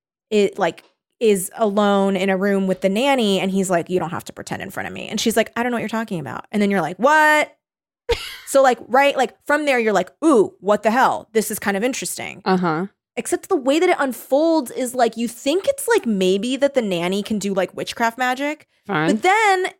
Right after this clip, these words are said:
Speaker 2: Mm.
Speaker 1: it's like she can't. And then you're like, "Wait, what? I thought she could." Like, it's a whole thing. Like, 'cause then,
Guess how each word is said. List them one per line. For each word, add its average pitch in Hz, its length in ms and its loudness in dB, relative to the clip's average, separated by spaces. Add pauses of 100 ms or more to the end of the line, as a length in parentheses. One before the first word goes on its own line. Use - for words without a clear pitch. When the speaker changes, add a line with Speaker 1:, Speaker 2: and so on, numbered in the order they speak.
Speaker 2:
Mm. 156 340 -2
Speaker 1:
it's 330 180 0
like 370 160 2
she 349 220 2
can't. - 680 -4 (200)
And 285 120 0
then 311 80 2
you're 339 100 2
like, 320 180 0
"Wait, 403 200 4
what? 196 680 0 (120)
I 349 100 -2
thought 440 240 -2
she - 240 -6
could." - 360 0
Like, 269 200 0 (360)
it's 392 180 0
a 392 60 0
whole 294 180 0
thing. 208 560 -2 (500)
Like, 196 480 -2 (480)
'cause 254 180 0
then, 254 440 0